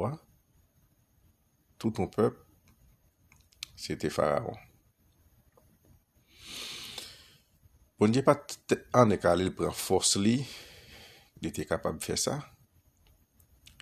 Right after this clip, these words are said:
Li te ka detwi Farawon, detwi Ejip, epi l fè pèp li pase. Men, Bondye te wè bagay la yon lòt mo-, yon lòt, yon lòt jan.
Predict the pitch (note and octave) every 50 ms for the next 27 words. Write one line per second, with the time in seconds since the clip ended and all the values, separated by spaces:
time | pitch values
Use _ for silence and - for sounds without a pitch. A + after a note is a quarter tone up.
0 | - - - - - - - - _ _ _ _ _ _ _ _ _ _ _ _
1 | _ _ - - D2+ - - C#2+ - - F2 F2 E2 D#2 D2+ C#2+ C#2 F#2+ F#2 -
2 | - - E2 - - F2 E2 D#2+ D#2 D#2 D2 D#2 F2 G2+ A#2+ A#2+ - - - -
3 | D#2 D2+ E2 F2+ - - - F2 E2 D#2+ D#2+ D2 - - A#2 A2+ - - - -
4 | - - G2+ F#2 - - G#2+ - - G#2 - - G2+ - - G2+ A#2 - - D#3
5 | D3+ - - _ _ _ _ _ _ _ _ _ _ _ _ _ _ _ _ _
6 | _ _ _ _ _ _ - - - _ _ - - - _ _ _ _ - _
7 | _ _ - G2 G#2+ C#3 D#3 F3+ - - - - - - - F2 G2+ G#2+ G2 F2
8 | G#2+ A2+ G#2+ A2+ G#2+ G2+ F#2 E2+ F2 E2+ E2+ E2 D#2+ E2 D#2+ D#2+ D#2+ D#2 D#2 D#2
9 | D2+ - - E2+ E2 - - - F#2 E2+ D#2+ D2+ - - - - G2 F2+ E2+ D#2+
10 | E2 - - D#2 D2+ - G2+ F#2 E2+